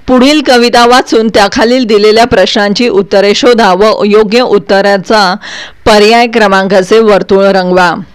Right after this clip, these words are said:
विद्यार्थी मित्रांनो, तुमच्या नवनीत पुस्तकामध्ये उपघटक क्रमांक दोनवर,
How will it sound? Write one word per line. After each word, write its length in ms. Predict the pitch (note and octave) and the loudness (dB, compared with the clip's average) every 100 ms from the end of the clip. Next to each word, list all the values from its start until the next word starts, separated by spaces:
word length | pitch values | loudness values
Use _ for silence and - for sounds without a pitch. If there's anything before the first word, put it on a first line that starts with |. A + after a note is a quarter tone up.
| - | -10
विद्यार्थी 460 | A#3 G3+ F#3+ A3 B3+ | -2 0 0 0 0
मित्रांनो, 480 | A#3+ A3+ G#3+ G#3+ A#3+ | -2 -2 -2 -2 -2
तुमच्या 380 | B3+ G3+ C4 G#3 | -2 -2 -2 -2
नवनीत 460 | F#3+ F#3 G3 B3 G#3+ | -2 -2 -2 -4 -4
पुस्तकामध्ये 920 | G#3+ - - F#3+ G#3 G3+ G#3 A3 A3+ A3 | -4 -4 -4 -4 -2 -2 -2 -2 -2 -2
उपघटक 640 | G3+ F3+ A3+ G#3 G3 F3+ G#3+ - | -4 -2 -2 -2 -2 -4 -4 -4
क्रमांक 480 | G3 F#3+ G3 F#3+ | -2 -2 -4 -2
दोनवर, 760 | G#3+ F#3 G3+ A3+ A#3+ A3+ F#3 | -2 0 0 2 0 0 0